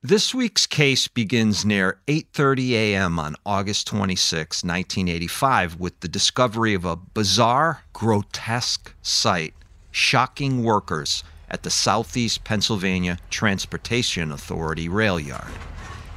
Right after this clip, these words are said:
This is the Frankfort section of Philly, made most popular by Sylvester Stallone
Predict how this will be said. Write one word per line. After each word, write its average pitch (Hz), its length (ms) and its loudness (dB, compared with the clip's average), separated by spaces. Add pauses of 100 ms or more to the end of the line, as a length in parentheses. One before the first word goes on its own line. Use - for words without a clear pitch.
(300)
This 180 160 4
is 208 100 -2
the 175 80 4
Frankfort - 720 -2
section - 400 -2
of 62 100 -8
Philly, 65 400 -8 (520)
made 120 240 6
most 120 320 4
popular 117 460 0
by 90 320 0
Sylvester 107 580 2
Stallone 107 640 0